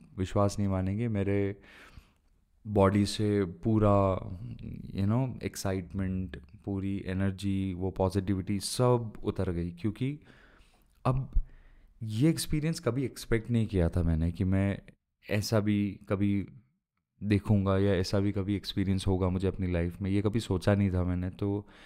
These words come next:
मेरे लिए बहुत ही शॉकिंग था, पूरा बोलते ना कि शरीर से पानी उतर गया हो, इस तरीके से कुछ, अ, I don't know how to express, but वो मोमेंट वैसे ही कुछ था।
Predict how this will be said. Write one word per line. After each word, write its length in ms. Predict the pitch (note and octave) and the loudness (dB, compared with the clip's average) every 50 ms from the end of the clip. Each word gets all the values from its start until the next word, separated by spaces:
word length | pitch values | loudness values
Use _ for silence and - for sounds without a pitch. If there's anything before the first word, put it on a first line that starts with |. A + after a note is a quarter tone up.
| - - - - - _ | -20 -20 -20 -20 -14 _
मेरे 200 | A2+ G2+ G2 G2 | -2 0 2 2
लिए 140 | G#2 G#2 A2 | 4 2 2
बहुत 320 | G#2 G2+ G2 F#2+ G2+ - G#2+ | 2 4 2 2 2 2 0
ही 260 | G#2+ G#2+ G#2 G#2+ G#2+ - - - - _ - - | 0 0 -2 -4 -6 -10 -14 -20 -20 _ -20 -14
शॉकिंग 440 | - - F#2 - - A2 A2+ A#2+ | 0 0 0 2 2 -2 -4 -4
था, 240 | A2+ - - C#3+ E3+ - - - - _ _ _ _ _ _ _ - | -4 -8 -12 -14 -16 -16 -20 -20 -20 _ _ _ _ _ _ _ -2
पूरा 180 | A2 G#2+ G#2+ | 0 0 0
बोलते 460 | G2+ - - - - - G2 F#2 G#2 A#2+ | -2 -4 -10 -16 -10 -10 -10 -8 -8 -8
ना 80 | C#3+ C#3 | -8 -10
कि 300 | A#2+ - - A#2 G#2+ G#2+ - _ - | -12 -10 -10 -10 -10 -10 -12 _ -10
शरीर 260 | - G#2+ G2 G2 G#2 | -6 -4 -2 -2 -2
से 100 | G#2 - | -4 -4
पानी 320 | F#2+ - G2 F#2+ F#2 A2+ | -2 -2 -2 -2 -2 -2
उतर 220 | - F#2 - - G2 | -4 -4 -4 -4 -6
गया 200 | F#2+ F#2+ G2 F#2 | -4 -4 -4 -4
हो, 100 | F#2+ F#2+ | -4 -6
इस 140 | F#2+ - - | -8 -6 -6
तरीके 300 | F#2+ F#2 F#2 F2+ G2+ F2+ | -6 -4 -2 -2 -4 -2
से 140 | - G#2 | -2 -2
कुछ, 240 | F2 G2 F#2 - - - - - - - - - - - - - - - - - | -2 -2 -6 -6 -10 -16 -18 -18 -16 -16 -16 -14 -16 -16 -16 -18 -18 -14 -8 -6
अ, 340 | - F2+ F#2 F#2 G#2 G2+ | -4 -2 0 0 2 4
I 20 | F#2+ | 6
don't 180 | G2+ G#2 G#2 | 6 8 8
know 120 | G#2+ G2+ F2+ | 8 8 8
how 160 | G2 F#2+ - | 6 8 10
to 120 | G#2 G2+ F#2 | 8 8 8
express, 520 | - - - - A#2+ D#3 E3+ D#3 G#2+ G2 | 4 0 2 2 2 2 2 0 4 4
but 140 | G2+ F#2+ G#2 | 4 4 4
वो 180 | G#2 G#2+ G#2+ G#2 | 4 4 4 6
मोमेंट 360 | G#2+ G2+ F#2+ G2 G#2 G#2 G#2 | 6 4 4 4 4 2 4
वैसे 280 | G2+ G2 F#2 - - | 4 2 2 4 4
ही 60 | G2+ F#2+ | 2 2
कुछ 260 | - G2 - - - | 2 0 -2 0 -4
था। 160 | - - - | -6 -6 -6